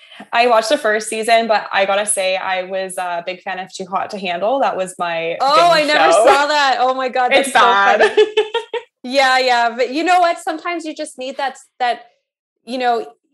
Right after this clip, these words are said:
Speaker 2: even though it does seem like, a, like, a little trashy, sometimes you just need stuff to, like, shut your brain off. I mean, that's
Speaker 1: Yes.
Speaker 2: what I find for myself. Like, I really love, like,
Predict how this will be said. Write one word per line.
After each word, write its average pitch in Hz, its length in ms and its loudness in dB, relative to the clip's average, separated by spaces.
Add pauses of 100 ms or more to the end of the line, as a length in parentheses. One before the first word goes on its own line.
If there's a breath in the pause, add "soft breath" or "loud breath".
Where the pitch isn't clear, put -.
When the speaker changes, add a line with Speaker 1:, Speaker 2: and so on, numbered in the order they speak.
Speaker 2:
even 262 260 -8
though 262 140 -2
it 254 100 -2
does 247 240 -2
seem 262 180 -8
like, 240 300 -2
a, 240 120 -2
like, 233 340 -2
a 240 60 -4
little 233 280 -2
trashy, 247 480 -6
sometimes 254 440 -8
you 254 80 -10
just 254 240 -10
need 240 180 -10
stuff 220 300 -8
to, 269 100 -10
like, 214 220 -4
shut - 320 -10
your 220 160 -6
brain 196 260 -6
off. - 300 -12 (400)
I 233 80 -8
mean, 233 40 -4
that's 233 280 -2
Speaker 1:
Yes. - 40 -6
Speaker 2:
what 254 100 -4
I 240 100 0
find 214 280 -6
for 220 120 -10
myself. 208 400 -8
Like, 208 160 -8
I 214 60 -4
really 226 340 -6
love, 208 260 -6
like, 190 200 -12